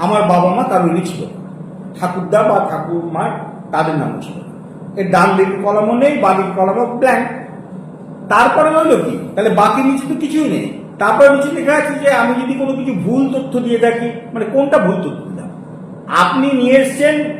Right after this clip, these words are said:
ডকুমেন্ট তৈরি করে আমার নামটা, সে তো আপনারই ব্যাপার, আমি তো সেটা লিখেছি, হ্যাঁ, ঠিক, এখানে ভুল তথ্য দেওয়ার আমার প্রশ্ন ছিল না। আর এই যে মাঝখানে যে বলছি যে আমার নাম ওখানে ছিল না, বাবা মা বা মা কারুর নামে নেই, এই যে এটাও আমার ভুল তথ্য দেওয়ার ব্যাপার নয়,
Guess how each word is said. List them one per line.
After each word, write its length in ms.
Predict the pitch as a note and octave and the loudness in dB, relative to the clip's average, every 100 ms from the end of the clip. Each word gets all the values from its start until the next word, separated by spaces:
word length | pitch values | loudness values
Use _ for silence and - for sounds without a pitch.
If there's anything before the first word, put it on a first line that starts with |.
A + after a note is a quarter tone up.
| - | -4
ডকুমেন্ট 440 | G#3+ A3 G#3+ E3+ E3+ | -2 0 0 0 0
তৈরি 280 | D3+ C3 - | -2 -2 -4
করে 120 | C#3 | -2
আমার 260 | E3+ F#3 | 0 0
নামটা, 360 | F3 E3 E3 A2+ - - - - | 0 0 -2 -4 -8 -12 -10 -2
সে 80 | A#3 | 2
তো 100 | B3 | 2
আপনারই 360 | B3 D#4+ D#4+ | 2 2 4
ব্যাপার, 280 | A#3 D3 C#3 | 4 4 2
আমি 140 | F3+ A#3 | 2 0
তো 80 | A3+ | 2
সেটা 200 | B3 C4+ | 2 2
লিখেছি, 340 | C#4 C4+ A#3 | -2 -2 0
হ্যাঁ, 220 | A#3 A3+ | 0 0
ঠিক, 100 | B3+ B3+ - - - - | -4 -8 -12 -14 -16 -8
এখানে 280 | F#3+ A3+ B3 | -4 0 2
ভুল 160 | F#3+ - | 2 2
তথ্য 140 | A#3+ | 0
দেওয়ার 320 | A#3+ B3 B3 | 4 6 6
আমার 140 | A#3+ - | 4 0
প্রশ্ন 260 | A3+ A#3 F#3+ | -4 -4 -4
ছিল 100 | F#3+ | -4
না। 140 | F#3 - - - - - - F3+ | -4 -8 -12 -16 -18 -18 -4 2
আর 100 | A3 | 4
এই 80 | A3+ | 6
যে 80 | A#3 | 4
মাঝখানে 480 | G3 G#3+ A3+ C4 | 4 0 0 0
যে 100 | C4+ | 2
বলছি 300 | B3 B3+ B3+ | 6 6 6
যে 480 | B3 C4+ C4 - F3+ - - - - | 0 2 2 0 -10 -14 -16 -16 -6
আমার 420 | E3+ A3+ B3 - | 0 4 4 4
নাম 220 | G#3+ A#3 | 0 2
ওখানে 220 | A3 A#3 A3+ | 2 0 0
ছিল 200 | A#3 A#3+ | 0 2
না, 300 | B3 B3 - | 4 2 2
বাবা 180 | D#3 F#3+ | 0 4
মা 260 | G#3 G#3 G#3 - - - - | 6 4 2 -6 -12 -14 -14
বা 340 | - D#3 E3 | -6 -4 -2
মা 260 | E3 F#3 D#3 | -2 -2 -2
কারুর 180 | F3+ F#3+ | -2 -2
নামে 220 | G3+ G3 | -2 -2
নেই, 260 | F#3+ G3+ G3+ - | -2 -2 -6 -6
এই 100 | F#3+ | -2
যে 160 | G3 G#3 | 2 2
এটাও 200 | A#3+ B3 | 6 6
আমার 220 | B3 A3 | 6 2
ভুল 120 | G#3 - | 2 2
তথ্য 240 | A#3+ B3+ | 0 4
দেওয়ার 260 | A#3+ A#3+ A3+ | 6 6 6
ব্যাপার 280 | - A3+ A3 | 2 0 0
নয়, 380 | - E3+ D#3 | -2 -4 -4